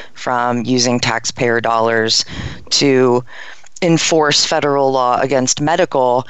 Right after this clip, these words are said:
And although we don't have the same protections for adult use, we did have the Obama era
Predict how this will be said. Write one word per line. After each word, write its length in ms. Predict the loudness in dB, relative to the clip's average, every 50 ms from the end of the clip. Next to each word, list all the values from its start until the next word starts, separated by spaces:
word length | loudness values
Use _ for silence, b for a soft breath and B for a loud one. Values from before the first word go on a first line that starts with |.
| B B B B B B -4
And 120 | -2 0 0
although 220 | 2 2 2 2
we 100 | 2 2
don't 180 | 2 2 2 2
have 140 | 0 0
the 80 | 0 0
same 260 | 0 0 0 0 0
protections 540 | -2 -2 -2 -2 -2 -2 -2 -2 -2 -2 -2
for 160 | 0 0 0
adult 340 | 0 0 2 2 2 2 2
use, 320 | 2 2 2 2 2 0
we 80 | 0 -2
did 380 | -2 0 2 4 4 4 4 2
have 400 | 2 0 0 0 0 0 0 2
the 100 | 2 2
Obama 640 | 2 2 2 0 0 2 2 0 0 0 0 0 0
era 540 | 0 0 2 2 2 2 2 0 0 -2